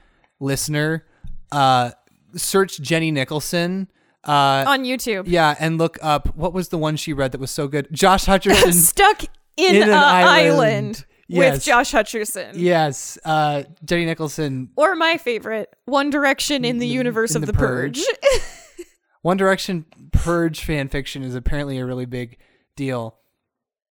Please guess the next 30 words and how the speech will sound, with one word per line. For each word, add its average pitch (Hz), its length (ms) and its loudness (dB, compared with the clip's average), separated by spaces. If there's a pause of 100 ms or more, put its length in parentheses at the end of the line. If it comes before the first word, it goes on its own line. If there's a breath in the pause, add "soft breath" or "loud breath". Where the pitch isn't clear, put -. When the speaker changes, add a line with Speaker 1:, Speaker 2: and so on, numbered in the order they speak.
(220)
Speaker 1:
And, 180 260 -8
and 175 200 -2
Jenny 175 320 -2
has 165 260 -4
kind 156 180 -4
of 131 100 -6
talked 139 240 -6
about 135 200 -4
Wattpad. 127 580 -4 (800)
Like, 175 160 0
it 180 100 2
started 196 380 2
as, 190 160 -2
like, 170 160 -4
this 160 200 -6
thing 170 260 -4
where, 151 140 -4
like, 131 320 -6 (460 soft breath)
it 185 60 2
was 185 120 0
supposed 190 340 -2
to 180 40 -14
be, 190 140 -2
like, 165 400 -4
the 160 160 0
legit 143 600 -6
fan 180 280 -2
fiction 196 400 -4
option. 214 580 -4
Speaker 2:
Yeah. 240 280 2